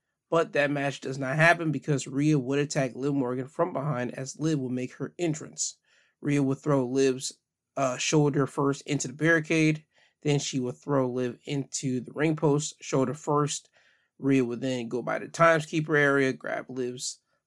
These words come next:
left arm and yank it on top of the barricade, hurting Liv's arm more. Rhea would then get a chair, place it in the ring. Liv would get in the ring, and Rhea would hit her with a headbutt,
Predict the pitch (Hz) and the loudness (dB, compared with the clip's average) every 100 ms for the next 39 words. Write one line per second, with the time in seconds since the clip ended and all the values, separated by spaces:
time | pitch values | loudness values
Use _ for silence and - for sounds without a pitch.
0 | 147 160 165 - 143 147 143 131 123 151 | 2 4 4 0 2 4 4 0 -12 -6
1 | 139 151 151 139 127 135 120 - 156 156 | -2 -2 0 0 2 0 -2 -8 -2 4
2 | 156 151 156 143 143 _ _ _ - 151 | 4 4 0 -2 -2 _ _ _ 2 2
3 | 147 139 131 131 - 139 135 127 143 - | 4 0 0 -2 -4 -2 -2 -4 -8 -6
4 | 139 135 123 156 175 _ _ _ _ _ | -2 0 0 -2 -4 _ _ _ _ _
5 | - 143 151 143 139 120 147 - 175 170 | -4 2 4 2 -2 -4 -4 2 6 6
6 | 165 160 127 - 127 117 - 170 170 160 | 4 -2 -6 -6 -12 -12 -2 2 2 2
7 | 156 _ - 139 160 156 143 143 139 139 | -2 _ -10 0 0 2 2 2 2 2
8 | 135 131 123 120 139 139 123 139 135 - | 2 2 -2 -6 -2 -2 -2 -4 -4 -4
9 | 156 156 143 123 160 - 143 135 - 196 | 0 2 2 0 -4 -4 -10 -10 -2 -2
10 | 156 120 151 | -2 -4 -6